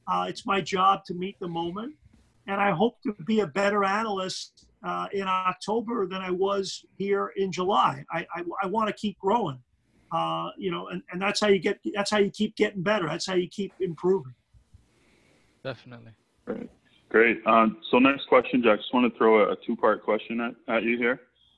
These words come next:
Speaker 3: Uh, so first se-, part here is, uh, in no particular order, who is on Jack Armstrong's N B A Rushmore, Mount Rushmore of all time? And then the second part to that is, who is on Jack Armstrong's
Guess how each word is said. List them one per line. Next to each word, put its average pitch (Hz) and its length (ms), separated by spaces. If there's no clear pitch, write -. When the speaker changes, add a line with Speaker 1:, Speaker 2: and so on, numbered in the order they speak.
Speaker 3:
Uh, 98 240
so 110 180
first 127 200
se-, 110 80
part 101 200
here 104 260
is, 98 160
uh, 98 160
in 104 160
no 117 140
particular 117 540
order, 101 420
who 123 240
is 123 100
on 110 220
Jack 104 320
Armstrong's 104 680
N 107 180
B 104 180
A 98 80
Rushmore, 98 640
Mount 107 220
Rushmore 107 580
of 98 140
all 98 200
time? 107 400
And 101 120
then 101 140
the - 80
second 127 260
part 110 240
to 101 60
that 110 220
is, 101 120
who 117 160
is 113 80
on 101 200
Jack 101 240
Armstrong's 101 500